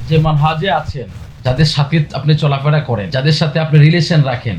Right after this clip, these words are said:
আপনি তাদের সাথে, যাদের সাথে আপনি চলাফেরা, তাদের বিষয়গুলো তো একেবারে সমাজের চোখে একবারে পরিষ্কার। কিন্তু আপনার ব্যাপারে আমরা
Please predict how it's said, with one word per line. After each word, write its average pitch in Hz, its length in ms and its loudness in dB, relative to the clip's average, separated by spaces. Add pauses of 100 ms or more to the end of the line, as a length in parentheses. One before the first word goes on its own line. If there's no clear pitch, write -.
আপনি 143 580 0
তাদের 160 320 2
সাথে, 180 580 -2
যাদের 160 300 0
সাথে 175 260 0
আপনি 160 220 0
চলাফেরা, 170 460 0
তাদের 165 400 0
বিষয়গুলো 165 600 2
তো 170 280 0
একেবারে 160 500 2
সমাজের 147 420 4 (140)
চোখে 147 200 0
একবারে 143 360 2 (120)
পরিষ্কার। 156 420 -6 (800)
কিন্তু 196 260 0
আপনার 196 320 0
ব্যাপারে 190 300 0
আমরা 180 200 -2